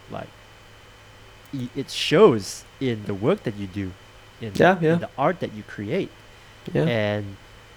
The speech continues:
Speaker 1: when people look at it and they admire it, and they say, "Whoa, this is, this is great. This is art." Like,
Speaker 2: Yeah.
Speaker 1: you, you've just made someone else's day. You've just inspired them with a great song or a
Speaker 2: Yeah.
Speaker 1: great photograph or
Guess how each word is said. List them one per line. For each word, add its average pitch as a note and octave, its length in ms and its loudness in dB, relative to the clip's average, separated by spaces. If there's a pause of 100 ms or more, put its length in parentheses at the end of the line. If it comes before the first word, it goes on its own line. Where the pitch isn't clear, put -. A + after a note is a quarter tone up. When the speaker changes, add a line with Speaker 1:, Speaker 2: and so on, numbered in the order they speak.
(280)
Speaker 1:
when A2 160 -8
people C#3 280 -6
look B2 300 -2
at D#3+ 100 2
it A2+ 120 -2
and G#2 140 -10
they G#2 140 -6
admire A#2 520 -2
it, G2+ 120 -2 (100)
and G#2 160 -14
they G#2+ 40 -14
say, G#2+ 180 -8
"Whoa, G#2 460 -6
this D#3 180 -12
is, - 300 -18
this - 100 -18
is - 240 -18
great. - 220 -8 (160)
This A2+ 140 -18
is G2+ 200 -20
art." D#3 200 -8 (220)
Like, A2 200 -8 (220)
Speaker 2:
Yeah. D#3 220 6
Speaker 1:
you, C3 200 -4
you've C#3 320 -2
just F#3 320 0
made B2 260 -2
someone A#2 340 -4
else's A#2 320 -8
day. C3+ 380 -2
You've A2 160 -8
just - 220 -6
inspired A#2+ 760 0
them A2 220 -4
with G2 200 -6 (880)
a - 40 -4
great C#3 260 2
song D#3 460 8 (440)
or A2 160 -6
a F#2 40 0
Speaker 2:
Yeah. G#2 100 10 (100)
Speaker 1:
great A#2 220 6
photograph B2 460 2 (120)
or G#2 400 -4